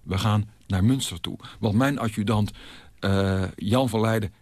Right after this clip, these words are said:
heeft aangevoeld dat God ons daarheen wil hebben... als het eindgericht wordt, eh, aangeroepen. Dus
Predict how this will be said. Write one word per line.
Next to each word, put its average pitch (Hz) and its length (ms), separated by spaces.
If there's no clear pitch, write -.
heeft 139 460
aangevoeld 117 600
dat - 200
God - 520
ons 98 260
daarheen 131 580
wil 110 160
hebben... 110 260
als 135 320
het 107 120
eindgericht 117 640
wordt, 101 380
eh, 85 460
aangeroepen. 107 600
Dus 175 400